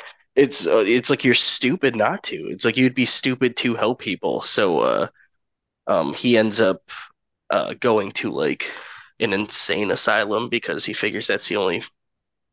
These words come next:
place left for, like, good people in the world. Um, I ju-, I just started it, and, um,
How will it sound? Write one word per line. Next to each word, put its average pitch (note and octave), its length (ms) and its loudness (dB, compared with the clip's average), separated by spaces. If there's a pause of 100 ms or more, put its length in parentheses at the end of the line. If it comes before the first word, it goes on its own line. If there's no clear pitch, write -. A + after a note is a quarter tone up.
(100)
place - 320 -2
left F#2 180 0
for, G2 160 0
like, G2+ 220 -2
good A#2 240 0
people D3+ 520 -4
in F3 100 -2
the E3+ 80 0
world. F3+ 400 0 (440)
Um, A#2+ 180 2
I B2+ 120 2
ju-, B2 240 2
I B2+ 100 2
just C3 220 0
started A2 340 2
it, A#2 180 2
and, G#2 160 2
um, F#2 460 -4